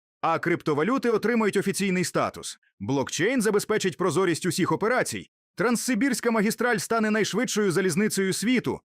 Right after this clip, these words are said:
Поїзди розвиватимуть швидкість до чотирьохсот кілометрів на годину. З'являться нові аеропорти європейського рівня. Перельоти між новими столицями займатимуть години. Автомобільні дороги досягнуть німецьких стандартів.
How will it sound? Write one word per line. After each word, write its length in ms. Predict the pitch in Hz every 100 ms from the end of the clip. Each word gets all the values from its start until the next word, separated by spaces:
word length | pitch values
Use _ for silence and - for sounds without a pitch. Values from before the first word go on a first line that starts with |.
| -
Поїзди 480 | 175 180 277 208
розвиватимуть 580 | 240 165 208 208 190 180
швидкість 480 | - 220 277 233 135
до 100 | 190
чотирьохсот 680 | 208 208 185 175 - 262 -
кілометрів 560 | 226 214 196 196 185
на 120 | 175 160
годину. 440 | 165 135 101 78 - _ _ _ _ -
З'являться 720 | 98 107 160 247 214 190 196
нові 260 | 180 175 190
аеропорти 640 | 160 156 151 151 139 247
європейського 680 | 226 180 175 190 165 - 175
рівня. 460 | 202 220 131 95 67 _
Перельоти 540 | 123 151 180 240 208 175
між 180 | 165
новими 300 | 147 165 170
столицями 600 | 151 170 202 247 226 220
займатимуть 580 | 160 180 185 190 185 180
години. 500 | 135 190 214 123 90 - _ _ _
Автомобільні 680 | - 127 135 156 151 165 151
дороги 340 | 135 160 214 196
досягнуть 480 | 165 165 135 170 151
німецьких 460 | 151 156 - 147
стандартів. 680 | - 180 180 165 - 98